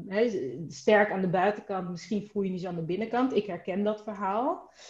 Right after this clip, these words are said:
En ik weet nog dat bij de eerste, ehm, leadership training die we hebben gedaan, misschien ook leuk als je zo gaat vertellen waarom je mee bent gaan doen aan de leadership training.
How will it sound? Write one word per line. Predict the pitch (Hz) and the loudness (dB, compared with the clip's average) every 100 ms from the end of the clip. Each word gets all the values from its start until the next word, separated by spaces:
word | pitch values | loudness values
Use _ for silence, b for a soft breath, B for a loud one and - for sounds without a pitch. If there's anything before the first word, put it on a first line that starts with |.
| B B B _ | B B B _
En | 214 202 202 202 208 202 202 - | -2 0 2 4 4 2 0 -4
ik | 190 | 0
weet | 196 220 | 2 2
nog | 220 | 2
dat | 202 202 | -2 -2
bij | 190 | 0
de | 196 - | 0 2
eerste, | 220 226 - - | 4 2 0 -2
ehm, | 202 185 185 - 175 175 170 170 170 170 - _ _ _ _ | 0 2 0 -2 -2 -2 -2 -2 -4 -6 -10 _ _ _ _
leadership | 190 185 220 254 - 220 - | -2 4 4 4 2 0 4
training | 202 202 190 185 | 4 6 4 0
die | 185 | 0
we | 190 | -2
hebben | 175 185 | -2 -6
gedaan, | - 180 196 175 | -4 0 0 0
misschien | 180 - - | -4 -2 0
ook | 214 | 2
leuk | 214 202 | 2 0
als | 185 | -4
je | 175 | -6
zo | 190 185 - | -4 -4 -6
gaat | - 190 - | -12 -12 -10
vertellen | - 185 170 | -4 0 0
waarom | 156 180 202 220 | -2 0 2 6
je | 226 | 6
mee | 220 202 214 | 6 4 4
bent | 208 220 - | 2 -2 -6
gaan | 208 | -6
doen | 196 233 262 | -2 -2 -4
aan | 202 | -8
de | 196 | -6
leadership | 202 - 202 - | -8 -10 -16 -8
training. | 190 190 214 285 | -6 -4 -6 -6